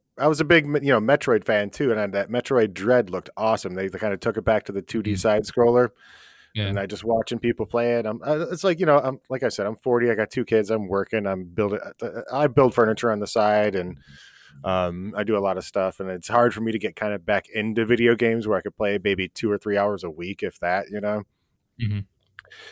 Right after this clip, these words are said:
Speaker 1: So, you know, it, it's gotta really be something to kinda catch my interest. And you talking, you know, that Metroid Dread was really about that. And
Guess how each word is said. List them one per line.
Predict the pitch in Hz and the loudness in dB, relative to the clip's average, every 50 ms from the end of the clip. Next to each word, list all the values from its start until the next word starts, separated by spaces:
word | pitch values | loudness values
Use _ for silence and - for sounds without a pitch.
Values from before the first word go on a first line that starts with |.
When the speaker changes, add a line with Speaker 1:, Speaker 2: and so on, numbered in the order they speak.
| - _ | -20 _
Speaker 1:
So, | - - 113 101 98 95 92 95 90 - - | -4 0 2 4 4 2 2 0 -4 -6 -4
you | 123 113 | -2 0
know, | 98 92 92 | 0 0 0
it, | 92 107 - - - - | -2 -4 -6 -8 -12 -12
it's | 110 - - | -12 -2 2
gotta | 160 143 127 123 | 4 4 6 4
really | 117 110 123 127 120 113 | 4 4 4 4 4 2
be | 110 87 110 107 | 2 0 -4 -4
something | - - 113 104 - 104 | -2 -4 -6 -6 -6 -8
to | 98 - | -8 -4
kinda | - 104 90 87 | -4 -4 -2 -2
catch | - - 104 92 - - | -2 -2 -2 -2 -4 -6
my | 107 92 87 85 | -8 -6 -6 -6
interest. | 87 87 - 85 82 82 - - | -8 -10 -10 -10 -10 -10 -10 -10
And | 87 82 82 85 85 87 87 92 - - _ _ _ | -10 -10 -10 -12 -12 -12 -14 -14 -16 -20 _ _ _
you | - 117 135 | -10 -10 -2
talking, | - 147 143 135 - - - - | 2 2 2 2 2 -2 -8 -6
you | 123 113 | -4 -4
know, | 98 92 | -2 -2
that | 90 85 104 98 | -2 -2 -2 0
Metroid | 120 131 127 - 120 113 107 98 | 2 0 2 2 2 2 2 4
Dread | 98 113 104 95 | 2 2 2 2
was | 90 95 87 87 | 0 -4 -6 -4
really | 92 110 107 104 98 | -2 -2 0 0 0
about | 98 85 98 98 101 95 - | 0 0 0 -2 -2 -2 -2
that. | 110 104 98 92 82 | 0 0 0 -2 -4
And | 87 85 87 87 | -8 -14 -14 -16